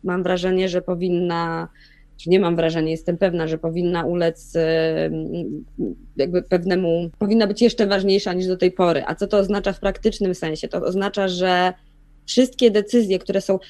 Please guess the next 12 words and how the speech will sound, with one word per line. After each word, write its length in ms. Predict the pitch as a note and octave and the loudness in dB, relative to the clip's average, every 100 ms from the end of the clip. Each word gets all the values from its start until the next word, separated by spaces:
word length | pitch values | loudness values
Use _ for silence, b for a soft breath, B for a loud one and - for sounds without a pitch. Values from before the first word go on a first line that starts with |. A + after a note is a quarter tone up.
| B F3+ F3+ - | B -4 -2 4
nasi 280 | A3 C#4 C#4 | 4 6 4
klienci, 680 | B3 B3 B3 - A#3+ A#3 - - | 6 6 4 2 4 4 0 -8
chwilę 240 | - C#4 C4 | 2 6 6
po 140 | A3+ | 4
wybuchu 300 | G#3+ G#3+ A#3+ | 2 0 0
tej 140 | A3 G#3 | 0 0
pandemii, 560 | G3 G3+ A3 A3 A3 G#3 | 2 2 2 2 0 0
wielu 200 | A3 G#3 | 0 0
klientów 380 | G#3+ G#3 G3+ | 0 0 -2
pozakładało 520 | - G3 G3 F#3+ G3 G3 | -4 -4 0 2 2 2
sztaby 320 | - F#3+ F#3+ | 0 0 0
kryzysowe. 560 | E3+ D#3+ D#3+ C3 B2+ | -2 -4 -4 -6 -6